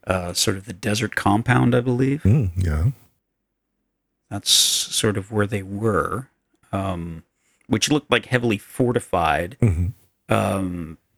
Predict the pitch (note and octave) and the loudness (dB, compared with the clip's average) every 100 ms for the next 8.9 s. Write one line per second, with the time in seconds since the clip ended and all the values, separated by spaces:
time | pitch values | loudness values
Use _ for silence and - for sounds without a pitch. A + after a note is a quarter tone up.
0 | _ _ - - - _ _ - - G#2 | _ _ -12 -12 -14 _ _ 0 2 2
1 | F#2 F2+ G2 A2 - - - D3+ A#2 A#2 | -2 -10 -4 0 0 -2 0 -2 0 0
2 | A2 G#2 G#2 G#2 G#2+ - - G#2 F#2 F2+ | 0 -2 0 2 2 2 2 2 0 -4
3 | - G#2+ G2 - D2+ D#2+ E2 - _ F#2+ | -2 -2 2 0 -2 -8 -16 -18 _ -12
4 | F#2+ E2 E2 - _ _ _ _ _ _ | -8 -8 -10 -16 _ _ _ _ _ _
5 | _ _ _ _ _ _ - G2+ G#2 - | _ _ _ _ _ _ -2 0 0 -2
6 | G#2 F#2+ G2+ - G2 F2+ - F#2+ E2+ E2+ | 0 0 2 2 2 -2 -4 -4 -2 -2
7 | E2+ E2+ _ _ _ _ _ - G2+ - | -4 -10 _ _ _ _ _ -4 0 0
8 | G#2+ G#2 G2 G2 F#2+ F#2 F#2 F#2 F2+ | 0 0 -2 -2 -2 -2 -4 -6 -10